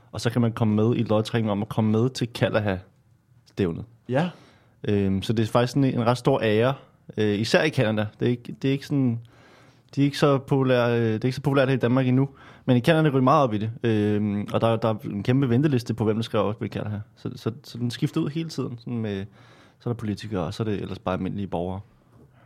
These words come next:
Speaker 2: Okay, men, øh, det sker, det, okay. Så, så det er almindelige borgere, men hvor tit spiller man så? Altså, hvor tit er det, det bliver udtrukket, og, man, og, og folk bliver sendt til?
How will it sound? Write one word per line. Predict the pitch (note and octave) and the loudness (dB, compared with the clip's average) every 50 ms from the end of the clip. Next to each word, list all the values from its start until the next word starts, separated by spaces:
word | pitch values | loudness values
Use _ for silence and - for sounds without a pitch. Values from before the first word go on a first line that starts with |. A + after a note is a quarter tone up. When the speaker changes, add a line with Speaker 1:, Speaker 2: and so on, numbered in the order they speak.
| _ _ _ _ _ _ _ _ - | _ _ _ _ _ _ _ _ -8
Speaker 2:
Okay, | C#3 D#3 - - D#3 D#3 D#3 D#3 - - - - - - - | -8 -8 -4 -2 -2 -2 -4 -6 -12 -20 -20 -20 -20 -18 -8
men, | C#3+ D3 E3 E3+ | -4 -2 -2 0
øh, | E3 D#3+ - - D3+ C3+ - - _ _ _ _ _ _ _ _ _ _ _ _ _ _ _ - | -2 -4 -8 -14 -18 -18 -20 -20 _ _ _ _ _ _ _ _ _ _ _ _ _ _ _ -12
det | - D#3+ | -10 -8
sker, | - - G3 D#3 - C3+ C#3+ | -4 -4 -4 -4 -4 -6 -8
det, | D#3+ D#3+ - | -8 -6 -6
okay. | - D3+ D#3+ - A#2 A2+ - - - | -6 -6 -6 -6 -6 -8 -10 -16 -16
Så, | - - F3 E3+ - | -8 -4 -2 -2 -2
så | - - F3 | 2 2 2
det | E3 E3+ E3+ | 2 2 0
er | |
almindelige | E3 D#3+ D#3+ G3+ G#3+ G#3+ F#3+ | 0 0 0 -2 -4 -4 0
borgere, | - E3 E3+ E3+ | 2 2 2 2
men | E3+ D#3 | 0 -2
hvor | D3+ E3+ | -2 -4
tit | E3+ - - A3 A3 - | -4 -4 -4 -4 -4 -6
spiller | - - - F3 F#3 F#3+ | -4 -2 0 2 2 2
man | E3+ C#3 A#2 | 0 -2 -6
så? | A#2 B2+ | -6 -6
Altså, | A2 B2+ B2+ C#3 | -4 -4 -4 -4
hvor | C#3 - | -4 -4
tit | - - G3+ G3 | -4 -4 -2 0
er | E3+ D#3 | 0 0
det, | D#3 D#3 - | 0 0 -2
det | D3+ C3 | -4 -4
bliver | A#2 B2+ A#2+ | -2 -2 -2
udtrukket, | A2+ C3 E3+ E3 - - D3+ C#3 B2+ A#2 | 0 0 -2 -2 -2 -4 -4 -2 -2 -4
og, | G#2 G#2 | -4 -6
man, | G2 G2 | -6 -8
og, | G2 - G2 G#2+ G#2 A#2 A#2 | -6 -6 -6 -6 -6 -6 -8
og | A#2+ A#2 | -6 -4
folk | - C#3 D3 | -2 -2 -2
bliver | C#3+ - C#3 B2 | -2 -2 -4 -2
sendt | A#2 - B2+ A#2 A#2 A#2 | -2 -4 -4 -4 -6 -6
til? | - - D#3+ D#3 D#3+ D#3+ | -4 0 2 2 2 0